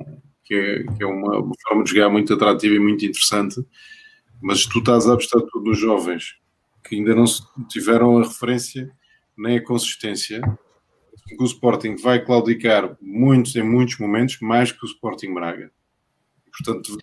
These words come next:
teremos novamente um Sporting mais na luta pelo quarto lugar, foi o que acabou por acontecer, do que propriamente mais próximo do, do terceiro lugar. Esta é a análise que eu faço daquilo que foi para a época, mas como te disse, quer ver esse jogo para, para a Liga Europa e quer ver, quer ver,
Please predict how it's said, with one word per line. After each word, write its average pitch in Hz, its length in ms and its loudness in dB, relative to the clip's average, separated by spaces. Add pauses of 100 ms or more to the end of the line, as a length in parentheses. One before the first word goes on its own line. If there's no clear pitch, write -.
teremos 113 300 2
novamente 110 420 0
um 110 40 -2
Sporting 120 540 -2
mais 113 400 -2
na 113 100 -4
luta 113 260 -2
pelo 104 300 -4
quarto 104 240 -6
lugar, 104 200 -6
foi - 140 -14
o - 40 -20
que 92 80 -20
acabou 92 260 -8
por 92 140 -8
acontecer, 107 500 -4
do 113 140 -4
que - 60 -16
propriamente 110 480 2
mais 104 180 0
próximo 110 420 2
do, 104 320 6
do 113 180 2
terceiro 101 320 -2
lugar. 98 240 -4 (140)
Esta 101 220 -2
é - 20 4
a 107 40 6
análise 117 260 4
que - 60 2
eu 120 40 4
faço 147 360 2 (460)
daquilo 110 220 -4
que - 80 -10
foi 113 120 2
para 107 180 0
a - 20 6
época, 123 280 2
mas 110 220 -4 (220)
como 110 240 -8
te - 100 -20
disse, 110 380 -6 (400)
quer 101 120 -10
ver 104 180 0
esse 101 120 2
jogo - 340 -4
para, 95 560 -8
para 98 120 -4
a - 20 -2
Liga 98 160 0
Europa 120 320 2
e 117 60 0
quer 98 160 -4
ver, 92 200 -6 (720)
quer 92 120 -12
ver, 98 160 0